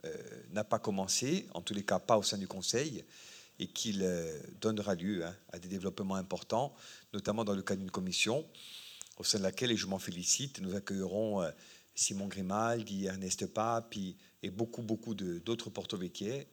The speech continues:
dont la mémoire nous importe et dont l'action, euh, nous permettra d'aller plus loin dans la dénomination, euh,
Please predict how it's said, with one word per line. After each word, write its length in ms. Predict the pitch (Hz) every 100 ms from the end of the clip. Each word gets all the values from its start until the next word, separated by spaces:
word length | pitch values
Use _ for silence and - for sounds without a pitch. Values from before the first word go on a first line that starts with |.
| -
dont 160 | 98
la 100 | 104
mémoire 340 | 101 101 104 101
nous 160 | 95
importe 560 | 92 85 135 - - - - - - - -
et 100 | 104
dont 140 | 104
l'action, 480 | 101 90 - 117 107
euh, 40 |
nous 120 | 90 90
permettra 560 | 95 90 - 107 113
d'aller 240 | 90 101 107
plus 160 | -
loin 300 | 101 92 98 - - - - - -
dans 260 | 90 113 113
la 100 | 98
dénomination, 840 | 101 101 95 87 - 110 120
euh, 40 | 90